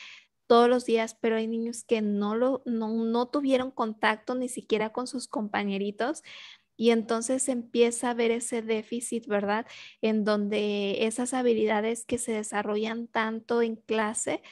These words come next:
se empiezan a perder, porque empiezas a hacer las cosas tú solo, como puedes, como entiendes, em,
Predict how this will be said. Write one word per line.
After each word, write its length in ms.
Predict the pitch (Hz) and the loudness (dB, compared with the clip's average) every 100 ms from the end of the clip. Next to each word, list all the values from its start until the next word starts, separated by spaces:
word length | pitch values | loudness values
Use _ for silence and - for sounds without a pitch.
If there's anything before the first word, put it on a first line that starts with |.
| - _ | -20 _
se 220 | - - | 0 2
empiezan 580 | 220 214 220 214 - 226 | 2 2 0 0 -4 -6
a 160 | 226 - | -6 -2
perder, 400 | 208 190 202 - - - _ | -2 0 -4 -6 -16 -20 _
porque 260 | 220 208 226 | 0 2 0
empiezas 520 | 226 233 233 254 294 | 2 2 2 -2 -4
a 40 | |
hacer 360 | 285 254 233 233 - _ _ | -2 0 0 -2 -14 _ _
las 240 | 226 247 - | 0 0 0
cosas 640 | 240 254 262 254 - - _ _ _ | 0 0 0 -2 -4 -16 _ _ _
tú 140 | 240 | -2
solo, 600 | 233 - 208 220 226 233 | 0 0 2 4 2 0
como 380 | - 220 208 202 | 0 0 -2 0
puedes, 680 | 220 220 226 226 226 233 - | 4 6 4 4 2 0 -4
como 480 | - 214 208 208 - _ _ _ - | -4 -2 -2 -4 -6 _ _ _ -2
entiendes, 1040 | 220 208 208 226 233 233 240 233 233 247 - - - - - | 0 0 0 4 6 6 4 2 2 0 -6 -18 -18 -10 2
em, 640 | 226 220 214 214 226 | 4 4 2 0 -6